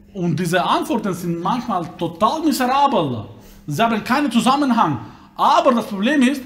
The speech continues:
weil die Menschen nicht mit Wissen erzogen wurden, egal was für ein Schrott er rauslässt, sie meinen, „Ah, wow, richtig Antwort gegeben.“ Das ist so. Yani, wenn jemand nicht von einer, von einer Branche,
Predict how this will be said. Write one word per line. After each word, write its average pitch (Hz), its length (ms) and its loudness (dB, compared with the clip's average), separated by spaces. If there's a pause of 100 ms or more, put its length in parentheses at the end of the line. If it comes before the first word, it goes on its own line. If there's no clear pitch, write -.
(120)
weil 147 220 -4
die 147 100 -4
Menschen 185 380 -6
nicht 180 200 -10
mit 147 200 -4
Wissen 233 240 -4
erzogen 175 560 -2
wurden, 151 380 -4 (260)
egal 170 580 2
was 247 140 0
für 226 100 -4
ein 202 140 -2
Schrott 233 320 -2
er 196 80 0
rauslässt, 233 560 -2 (200)
sie 147 140 -4
meinen, 226 160 -2
„Ah, 190 180 0
wow, 165 320 -2
richtig 185 240 -10
Antwort 208 300 -8
gegeben.“ 123 480 -8 (1040)
Das 156 180 -4
ist - 180 -6
so. 143 400 -8 (640)
Yani, 170 160 0
wenn 180 120 -2
jemand 220 300 0
nicht 208 140 -2
von 185 160 0
einer, 170 160 0
von 170 160 -4
einer 165 140 0
Branche, 185 540 2